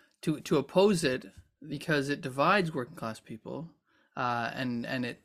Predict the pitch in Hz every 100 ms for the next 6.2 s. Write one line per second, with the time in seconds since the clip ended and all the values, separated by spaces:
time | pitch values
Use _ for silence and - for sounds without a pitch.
0 | - 143 165 160 127 - - 143 156 139
1 | - 143 165 156 139 - 123 131 120 120
2 | 117 135 - 123 120 123 - 117 123 123
3 | 113 120 113 - - 131 - 57 - -
4 | - - - - - 143 143 131 - -
5 | - - 247 269 - 131 - 156 180 151
6 | 139 -